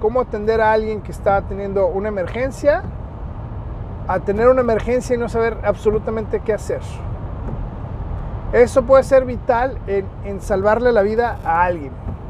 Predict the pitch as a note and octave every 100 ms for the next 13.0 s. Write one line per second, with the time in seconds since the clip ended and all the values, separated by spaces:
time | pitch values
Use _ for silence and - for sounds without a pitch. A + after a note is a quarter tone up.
0 | - - - - - - - - - -
1 | - - - - - B3+ C4 D#4 D#4+ E4
2 | - A#3+ A#3 F3+ - G3 G3+ G3+ G3+ G3+
3 | A3 B3+ C4 B3+ B3+ A#3 A3 A#3 A#3 G#3+
4 | G#3+ A3 A3 G#3+ A3 A#3+ A3 G#3 G3 G3
5 | G#3 G#3+ G3+ F#3 G3+ A3+ - F3+ - C#4
6 | C#4+ C#4 C4+ A#3+ A#3 C#4 C4 C4+ C4+ B3+
7 | B3+ - G#3 A3+ - - - - - -
8 | - - F3 F#3 C#4+ - - - - -
9 | - - F#3+ F#3 F3+ E3+ G3 B3 C#4 C4+
10 | B3+ B3+ C4 C4 D4 D#4+ - A#3 A3+ B3+
11 | B3+ C4 B3 A#3 A#3+ C4 C#4 B3 A#3+ F#3
12 | F#3+ F#3 F#3 E3+ - - - - G3 F3